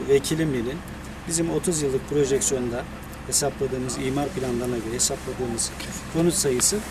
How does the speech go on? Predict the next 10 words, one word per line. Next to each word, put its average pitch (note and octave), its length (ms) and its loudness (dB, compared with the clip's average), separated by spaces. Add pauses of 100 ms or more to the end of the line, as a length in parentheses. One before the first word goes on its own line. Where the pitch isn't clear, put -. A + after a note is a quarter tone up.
(440)
yetmiş D#3+ 400 2
bin C3+ 100 2
civarında. G#2 520 -2 (1300)
Biz B2 180 -4
dolayısıyla C3+ 580 2 (440)
onun C3+ 180 -2
biraz C3 320 4
daha B2+ 100 2
yükseğini, C3 480 2
e, B2+ 100 -4